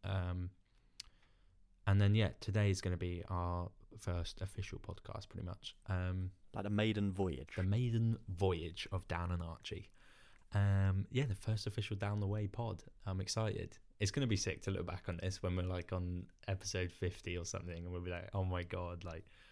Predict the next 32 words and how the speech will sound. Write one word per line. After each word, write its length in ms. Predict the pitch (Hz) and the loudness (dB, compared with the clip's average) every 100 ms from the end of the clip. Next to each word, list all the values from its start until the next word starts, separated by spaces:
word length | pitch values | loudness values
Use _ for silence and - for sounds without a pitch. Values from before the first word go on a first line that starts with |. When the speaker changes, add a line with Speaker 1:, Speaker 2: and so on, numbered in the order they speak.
| 220 | -12
Speaker 2:
How 120 | 113 95 | -4 -2
do 80 | 98 | 0
we 120 | 92 | -2
start 360 | - 95 92 | -2 0 0
there? 300 | 90 95 82 135 - | 0 -2 -2 -8 -4
Speaker 1:
Yeah, 400 | 110 110 95 90 - - | 2 6 6 2 -2 0
I 80 | 98 | 2
know. 260 | 107 95 | 4 4
We'll 120 | 98 | 4
probably 240 | 104 101 101 | 2 2 2
look 160 | 95 | 0
back 180 | - 85 - | -2 -10 -6
and 20 | 90 | -6
be 60 | 82 | -4
like, 300 | 82 82 - - - 92 | -6 -10 -14 -18 -12 -6
"Oh, 140 | 87 | -4
we 120 | 90 | -2
were 80 | 92 | -2
shit 300 | 92 101 92 | -2 -4 -4
at, 140 | 85 - | -4 -4
like, 200 | - - | -6 -6
talking 280 | - 90 87 | -4 -2 0
into 140 | 90 - | -2 -2
the 60 | |
mic 380 | 87 87 90 - | 0 0 0 -2
and 100 | 87 | -8
stuff," 320 | - 87 - | -6 -8 -8
and 140 | - 90 - - | -10 -10 -12 -4
Speaker 2:
<laughs> 400 | 113 98 104 101 | 0 2 2 2
Speaker 1:
I 80 | 104 | 4
don't 140 | 95 | 6
know. 160 | 90 | 4